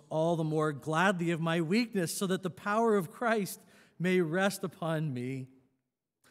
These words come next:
So if you find yourself this morning aware of the thorn in your flesh, recognize that no matter how evil it may be,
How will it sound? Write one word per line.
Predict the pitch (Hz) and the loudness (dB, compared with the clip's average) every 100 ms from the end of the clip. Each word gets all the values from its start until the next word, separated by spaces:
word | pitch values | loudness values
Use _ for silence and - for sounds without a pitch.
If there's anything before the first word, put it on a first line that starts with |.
| - - _ _ _ _ _ | -20 -20 _ _ _ _ _
So | - 220 | -4 0
if | 214 208 | 0 0
you | 226 247 247 240 214 | 0 2 2 -2 -6
find | - 202 202 | -10 -4 -2
yourself | 208 208 208 190 | -2 -2 -4 -4
this | 190 - | -8 -10
morning | 175 170 180 180 | -8 -4 -4 -4
aware | 160 143 160 180 | -4 -4 -2 -2
of | 180 | -4
the | 160 | -6
thorn | - 160 165 | -8 -4 -2
in | 170 | -2
your | 156 | -4
flesh, | - - 117 113 104 - - _ _ _ _ _ _ _ _ _ _ _ _ _ _ _ _ | -6 -8 -10 -10 -12 -12 -16 _ _ _ _ _ _ _ _ _ _ _ _ _ _ _ _
recognize | 202 240 262 220 214 214 180 | -2 0 2 2 4 4 4
that | 196 | 0
no | 175 | 2
matter | 175 170 160 156 | 2 2 2 0
how | - 196 202 | 0 2 2
evil | 175 190 185 180 | 2 0 0 0
it | 170 | 0
may | 165 165 | 0 0
be, | 139 147 147 | 2 2 2